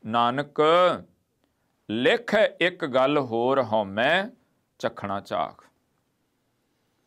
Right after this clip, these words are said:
ਉਹ ਹੁਣ ਉਹ ਨਾਲ ਆਗੂ ਜਦੋਂ ਕਿਤੇ ਨਾ ਨਾ ਸੁਣੀ ਗਈ,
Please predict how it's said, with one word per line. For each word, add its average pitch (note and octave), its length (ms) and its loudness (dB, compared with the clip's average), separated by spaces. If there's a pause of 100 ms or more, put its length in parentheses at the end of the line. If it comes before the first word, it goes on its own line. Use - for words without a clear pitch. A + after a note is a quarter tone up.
(800)
ਉਹ B3 300 4
ਹੁਣ A#3 400 0
ਉਹ B3+ 200 6
ਨਾਲ G#3+ 320 2
ਆਗੂ G3+ 300 2
ਜਦੋਂ F#3+ 400 2 (180)
ਕਿਤੇ G#3 260 2
ਨਾ A3 160 4
ਨਾ C#4 120 2
ਸੁਣੀ F3 380 -2
ਗਈ, A#2+ 200 -2